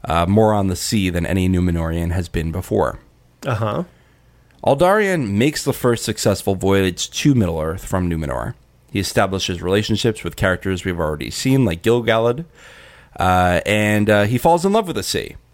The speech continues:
Speaker 1: It's a, it's a lot of, you know that song Brandy? "You're a
Speaker 2: <laughs>
Speaker 1: fine girl."
Speaker 2: Yes,
Speaker 1: But,
Speaker 2: I know
Speaker 1: but
Speaker 2: that
Speaker 1: my,
Speaker 2: song. Yeah.
Speaker 1: my life belongs to the sea, you know?
Speaker 2: Right, yeah.
Speaker 1: Uh, so, so that's who he becomes, because he falls in love with the sea. His
Speaker 2: The
Speaker 1: dad
Speaker 2: sea
Speaker 1: is
Speaker 2: is always
Speaker 1: pissed.
Speaker 2: right.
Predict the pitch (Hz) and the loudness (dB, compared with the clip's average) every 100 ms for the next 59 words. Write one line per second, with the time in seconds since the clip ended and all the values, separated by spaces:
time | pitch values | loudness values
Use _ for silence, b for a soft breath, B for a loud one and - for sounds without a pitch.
0 | _ _ - 104 - 110 104 107 143 165 | _ _ -4 -2 2 4 4 2 2 2
1 | 139 120 131 165 160 147 160 139 117 123 | 2 0 0 2 2 2 0 2 2 4
2 | 139 147 151 B B - 123 143 131 110 | 2 0 -4 B B -2 2 4 4 2
3 | 147 143 139 147 151 147 156 160 165 127 | 2 2 2 0 0 0 -2 -2 -4 -6
4 | 196 151 139 107 98 117 131 120 110 107 | -4 -2 0 2 2 0 2 2 2 0
5 | 101 101 - 117 104 - 104 123 151 - | 0 -4 -8 -12 -6 2 4 4 2 2
6 | 143 143 139 - 131 123 - 120 101 95 | 2 2 0 -4 -4 -2 0 2 2 2
7 | 107 120 - 131 117 117 117 98 98 98 | 4 2 0 0 2 2 2 2 2 2
8 | 90 - 117 - 107 107 101 - - 101 | 0 -4 -2 4 4 4 0 -6 -2 -2
9 | 101 117 123 147 127 135 127 143 117 95 | 0 0 0 0 0 0 0 0 0 0
10 | 87 - 90 98 92 87 - B B B | -6 -8 -2 0 2 -2 -10 B B B
11 | B - 120 139 156 156 143 151 151 143 | B -4 -2 2 4 4 2 0 0 -4
12 | 160 - 120 98 120 156 - _ - 101 | -8 -2 0 0 -2 -6 -14 _ -4 -4
13 | 90 98 104 131 117 139 123 117 110 104 | 0 0 2 2 2 2 2 0 -2 -2
14 | 147 | -6